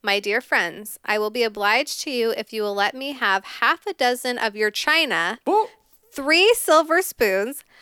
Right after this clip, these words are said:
Speaker 1: half a pound of tea, two pounds of loaf sugar, and a tea canister to put the tea in, or else it will not do."
Speaker 2: Okay, so now she's, like, placing a grocery list order?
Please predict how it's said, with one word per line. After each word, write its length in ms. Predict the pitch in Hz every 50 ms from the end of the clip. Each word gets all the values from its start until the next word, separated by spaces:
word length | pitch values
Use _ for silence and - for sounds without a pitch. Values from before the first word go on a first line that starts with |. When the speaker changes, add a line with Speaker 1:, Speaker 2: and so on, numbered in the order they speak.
| _ _
Speaker 1:
half 460 | - - - 302 302 359 427 - - -
a 120 | 302 330
pound 500 | - - - 294 269 262 262 269 269 240
of 200 | 233 220 - _
tea, 640 | - - - 320 269 226 202 190 190 233 269 - _ _ _ _ _ _ _ _ _ -
two 320 | - - 302 311 339 415 453 -
pounds 440 | - - 262 247 247 254 262 262
of 200 | - - 220 202 196
loaf 300 | 190 208 254 359 415 -
sugar, 600 | - - - 202 185 180 175 175 175 185 233 269 - _ _ _ _ _ _
and 160 | - 233 254 247
a 80 | 247
tea 340 | - - - - 330 339 349
canister 640 | - - - 233 220 214 220 - - - 214 208 208
to 120 | 208 - 220
put 300 | - - 220 - _ -
the 80 | 254
tea 340 | 247 - - - 311 311 -
in, 300 | - 185 170 175 190 - -
or 160 | 226 214 196 -
else 280 | 226 233 277 277 - -
it 40 | 208
will 140 | 196 190
not 320 | 190 190 190 196 214 - - - _ _
do." 380 | - 214 190 - - - 226 - _ -
Speaker 2:
Okay, 320 | 127 120 104 - - 107
so 180 | 104 - - 104
now 160 | 101 104 107
she's, 220 | 107 - 131 113 110
like, 140 | 113 110
placing 320 | - - 120 113 - - 110
a 80 | 107
grocery 640 | 101 - 104 101 113 120 135 - - - 185 180 180
list 360 | 180 190 196 202 214 - -
order? 580 | 208 196 202 202 202 196 208 208 202 202 208 208